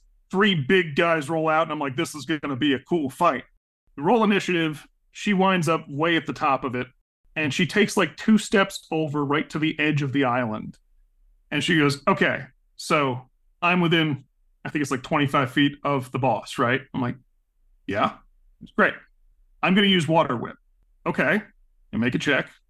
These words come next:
He fails. He was great. So that pulls him up to X distance towards me. And I'm like, "That is correct."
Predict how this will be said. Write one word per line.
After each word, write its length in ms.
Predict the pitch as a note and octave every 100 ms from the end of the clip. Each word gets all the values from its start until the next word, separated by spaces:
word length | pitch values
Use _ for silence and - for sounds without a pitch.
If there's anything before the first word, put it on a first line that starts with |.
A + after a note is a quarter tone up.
| _ -
He 60 |
fails. 500 | D3+ B2 B2 E3+ - _ _ _ _ _ _ _ _
He 40 | C3+
was 100 | B2+
great. 220 | A3+ - - _ _ _ _ _ _ _
So 140 | - E3
that 180 | A#3
pulls 260 | - A3+ A3
him 220 | G3 F#3
up 200 | F#3+ F#3 -
to 180 | F#3 -
X 220 | F3+ -
distance 420 | E3+ - D#3+ D3
towards 300 | - D#3 C3+
me. 260 | C#3+ A#2+ - _ -
And 80 |
I'm 60 | B2+
like, 160 | A2+ - _ _ _ _ _ _ _ -
"That 80 | -
is 80 | -
correct." 460 | E3+ B3 - -